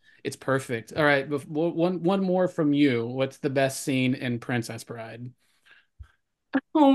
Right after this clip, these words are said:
Speaker 2: man, you're gonna make me pick?
Speaker 1: <laughs>
Speaker 2: Oh. I mean,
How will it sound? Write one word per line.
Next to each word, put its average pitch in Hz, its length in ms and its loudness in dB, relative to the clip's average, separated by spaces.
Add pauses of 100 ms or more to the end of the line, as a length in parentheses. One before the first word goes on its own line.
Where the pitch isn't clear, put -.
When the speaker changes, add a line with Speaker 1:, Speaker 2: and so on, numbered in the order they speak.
Speaker 2:
man, 302 760 8
you're 294 240 6
gonna 349 220 6
make 370 220 6
me 311 240 4
pick? 392 420 6 (500)
Speaker 1:
<laughs> - 580 6 (440)
Speaker 2:
Oh. 311 300 6 (1300)
I 277 180 6
mean, 277 520 6